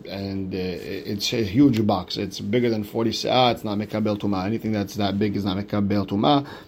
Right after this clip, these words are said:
and it blocks the tumah. Uzraka al pene hamet be'ohel,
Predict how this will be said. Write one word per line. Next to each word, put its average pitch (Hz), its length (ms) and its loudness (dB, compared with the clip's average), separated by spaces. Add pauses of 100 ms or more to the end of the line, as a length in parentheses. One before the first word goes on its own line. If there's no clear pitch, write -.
(120)
and 110 120 2
it 101 100 4
blocks 131 360 6
the 123 80 0
tumah. 120 400 2 (280)
Uzraka 113 560 2
al 131 420 8
pene 117 640 2 (120)
hamet 117 520 4 (140)
be'ohel, 104 600 2